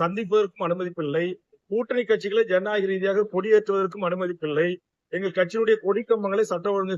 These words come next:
காவல்துறை அறுத்து எடுத்தும் போது அல்லது வெட்டி எடுத்து எறிவது, இதெல்லாம் மிக அநாகரிகமான செயல். ஆக, அந்த சூழலில் ஏற்படுகின்ற வழிகள் வேதனை அடிப்படையிலே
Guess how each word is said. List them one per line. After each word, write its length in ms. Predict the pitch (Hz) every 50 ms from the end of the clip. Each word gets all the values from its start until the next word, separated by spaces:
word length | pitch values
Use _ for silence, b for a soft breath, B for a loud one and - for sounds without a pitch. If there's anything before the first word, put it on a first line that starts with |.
| 139 175
காவல்துறை 500 | 170 180 180 175 156 156 180 196 214 233 226 220 _ _ _ _ - 147
அறுத்து 260 | 170 190 202 - 226 196
எடுத்தும் 300 | 180 175 170 196 185 185 180
போது 240 | 175 175 175 190 220 226 220 214 196 175 180 180 175 170
அல்லது 180 | 170 180 175 170
வெட்டி 280 | 170 185 175 - 226 214 185
எடுத்து 240 | 175 185 170 - 202 180 170 175
எறிவது, 360 | 185 202 180 175 175 196 233 - - _ _ _ _ -
இதெல்லாம் 280 | 165 185 214 254 262 233
மிக 100 | 214 208 180 175
அநாகரிகமான 520 | 190 214 220 208 208 214 196 208 220 220 202 - -
செயல். 240 | 180 180 147 139 - _ _ _ _ _ -
ஆக, 160 | 151 185 196 190 185 160
அந்த 180 | 175 208 214 226 214 -
சூழலில் 400 | - 233 240 247 254 254 254 226 220
ஏற்படுகின்ற 440 | 214 180 202 208 196 190 202 226 220 190
வழிகள் 340 | 175 180 208 208 202 233 233 202
வேதனை 320 | 185 185 202 208 202 202 190 175
அடிப்படையிலே 500 | 175 196 220 - - 208 196 190 202 233